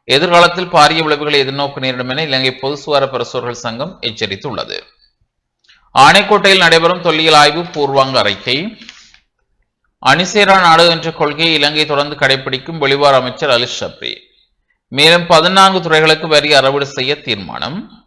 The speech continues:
பாதாளக்கும்பைச் சேர்ந்த மேலும் இருவர் கைது.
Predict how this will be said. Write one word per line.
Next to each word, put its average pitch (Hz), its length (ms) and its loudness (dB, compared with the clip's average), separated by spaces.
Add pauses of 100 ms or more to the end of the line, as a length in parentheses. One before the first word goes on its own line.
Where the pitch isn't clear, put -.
(680)
பாதாளக்கும்பைச் 180 680 4
சேர்ந்த 160 280 -4
மேலும் 147 280 0
இருவர் 151 320 -4
கைது. 78 500 -12